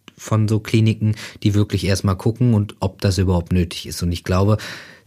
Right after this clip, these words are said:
da müssen Menschen einfach mehr gucken, weil ich habe so heartbreaking Stories gehört von Menschen in Kliniken und das wünsche ich mir nicht. Und wir haben einfach selber beschlossen, wir suchen uns,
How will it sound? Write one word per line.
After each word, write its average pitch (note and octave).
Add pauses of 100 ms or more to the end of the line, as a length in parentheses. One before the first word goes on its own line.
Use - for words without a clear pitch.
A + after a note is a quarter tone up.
(100)
da F#2
müssen G#2
Menschen G2
einfach F2
mehr F2+
gucken, G2
weil F2
ich D#2+
habe -
so F2+
heartbreaking F#2+
Stories F#2
gehört F2
von F2
Menschen F2 (220)
in F#2
Kliniken F#2+
und G2+
das - (420)
wünsche A2
ich G2
mir F#2+
nicht. C3
Und G2
wir G#2+
haben G2+
einfach F#2+
selber F#2+
beschlossen, F2+
wir E2+
suchen F2+
uns, E2+